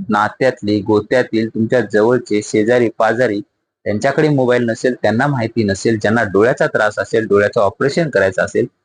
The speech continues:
त्यांनी लवकरात लवकर यांच्याशी आपलं जे काही जवळचं आरोग्य केंद्र असेल तिथे संपर्क साधा, याबद्दलची माहिती विचारा त्यांना. त्या पद्धतीने तुम्ही हा लाभ घेऊ शकता. संपूर्ण राज्यामध्ये अगदी मोफत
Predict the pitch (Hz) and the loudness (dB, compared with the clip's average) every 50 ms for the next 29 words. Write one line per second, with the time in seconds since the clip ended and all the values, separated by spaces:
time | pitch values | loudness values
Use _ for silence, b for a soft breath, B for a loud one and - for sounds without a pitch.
0 | _ _ _ _ - 123 127 117 104 107 107 104 - 139 143 143 - - 107 104 | _ _ _ _ -2 0 0 2 2 2 0 0 0 -2 -2 -2 -2 0 0 0
1 | 98 - - 117 120 131 - - _ _ - - 113 107 104 104 - 127 123 120 | 0 0 0 0 2 2 0 -4 _ _ -10 -4 -2 -2 -2 0 0 -2 -2 0
2 | - 127 120 104 - - 113 104 104 110 110 - 156 143 113 110 107 110 117 113 | 0 0 0 0 0 0 -2 0 0 -2 -2 0 0 2 2 4 4 2 2 2
3 | - 117 104 101 107 107 110 120 113 - 107 107 107 107 107 101 - 120 120 113 | 0 0 2 2 0 -2 -2 -4 -2 -2 -2 -2 0 0 0 0 0 -2 -4 -2
4 | - 110 - 127 110 - 101 98 95 104 107 107 - 113 107 - 110 104 107 113 | -4 -2 0 -2 -2 0 -4 -4 -2 -2 -2 0 0 -2 -2 0 -2 -2 0 0
5 | 120 123 - _ 104 104 104 101 - 104 101 107 104 107 117 117 117 131 113 98 | -2 -2 -4 _ 0 0 0 0 -2 -2 -2 -2 0 0 -2 0 0 0 0 0
6 | 92 95 98 107 - - 170 170 127 110 - - 98 98 95 - - 98 98 98 | 0 -2 -2 -2 0 2 2 2 2 0 0 0 0 0 0 0 -2 -4 -2 -2
7 | 101 104 107 - _ _ _ _ _ _ _ _ _ _ - 135 135 131 127 120 | -4 -4 -4 -6 _ _ _ _ _ _ _ _ _ _ 0 0 0 2 2 -2
8 | 113 113 117 110 - 117 113 113 113 - - 110 113 117 120 110 101 110 113 117 | 0 0 -2 0 0 0 0 0 0 0 -2 0 0 0 0 0 0 0 0 0
9 | 107 98 95 98 113 123 123 - - - 113 117 117 107 - 98 - - - 85 | 0 2 2 0 0 0 -4 -12 -12 -2 2 2 2 2 0 -6 -12 -6 -6 -6
10 | 82 - - 101 101 - 127 117 127 123 113 110 104 113 117 131 127 123 101 98 | -6 -4 -4 -4 -2 -2 0 0 2 2 2 0 0 0 0 -2 -2 -2 -4 -6
11 | 95 113 123 120 - 113 113 117 120 131 123 110 104 104 117 120 - - - 160 | 0 0 0 2 2 0 -2 0 0 0 2 2 2 2 0 0 -2 -2 -2 -2
12 | 120 - - | -2 -2 -6